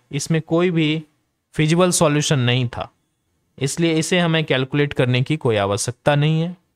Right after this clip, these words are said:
जबकि एक्स टू में जो प्रॉब्लम का सॉल्यूशन आया था, वो भी एक नॉन इंटीग्रल सॉल्यूशन था, लेकिन ऑब्जेक्टिव की वैल्यू थी, वो थी इलेवन। चूंकि ये इलेवन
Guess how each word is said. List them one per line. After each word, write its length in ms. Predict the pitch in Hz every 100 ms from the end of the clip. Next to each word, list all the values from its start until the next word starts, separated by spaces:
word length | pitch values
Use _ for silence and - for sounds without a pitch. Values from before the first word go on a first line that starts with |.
| _ -
जबकि 400 | 131 156 - 202
एक्स 320 | 160 170 - -
टू 100 | 233
में 140 | 226
जो 100 | 208 196
प्रॉब्लम 440 | 180 165 180 190
का 120 | 185
सॉल्यूशन 560 | 170 160 143 151 180 156
आया 220 | 131 120
था, 280 | - 120 147 _ _ -
वो 120 | 139
भी 160 | 160 190
एक 140 | 185 160
नॉन 300 | 139 165 175
इंटीग्रल 440 | 175 185 165 170
सॉल्यूशन 580 | 156 151 143 143 143 139
था, 300 | 123 120 - _ -
लेकिन 480 | 147 185 170 156 175 _ -
ऑब्जेक्टिव 520 | 131 135 170 175 220
की 160 | 185 185
वैल्यू 320 | 147 143 147
थी, 340 | 143 127 143 - _ 123
वो 120 | 139
थी 180 | 165 160
इलेवन। 440 | 117 113 101 87 - _ _ _ _ _ -
चूंकि 240 | 175 185 247
ये 260 | 240 220
इलेवन 460 | 180 180 165 147